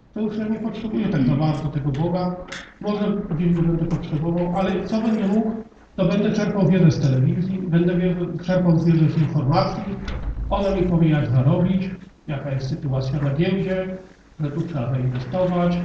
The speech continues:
tam trzeba sprzedać, to trzeba zrobić, tym się zabezpieczyć i tak dalej". Później możemy wpaść w dumę, że jesteśmy tak obeznani, że znamy wszystkie kanały, że znamy wszystkie programy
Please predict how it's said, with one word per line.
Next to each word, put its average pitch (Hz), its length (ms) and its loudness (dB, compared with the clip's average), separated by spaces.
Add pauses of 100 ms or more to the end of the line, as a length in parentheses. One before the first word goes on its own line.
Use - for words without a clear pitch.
(120)
tam 135 80 -4 (180)
trzeba 156 520 -2 (300)
sprzedać, 190 720 -2 (160)
to 185 80 -4
trzeba 190 280 0
zrobić, 175 500 0
tym 175 120 0
się - 140 -4
zabezpieczyć 165 680 -2
i - 40 -10
tak 135 200 -6
dalej". 127 220 -2 (1000)
Później 208 320 6
możemy 226 280 2
wpaść 220 340 0
w - 60 -2
dumę, 220 320 2 (760)
że 165 80 6
jesteśmy 156 400 4
tak 175 160 2
obeznani, 196 720 4 (520)
że 165 100 4
znamy 165 320 4
wszystkie 160 340 -2
kanały, 220 480 2 (460)
że 127 80 -2
znamy 139 280 -2
wszystkie 165 300 -4
programy 226 560 2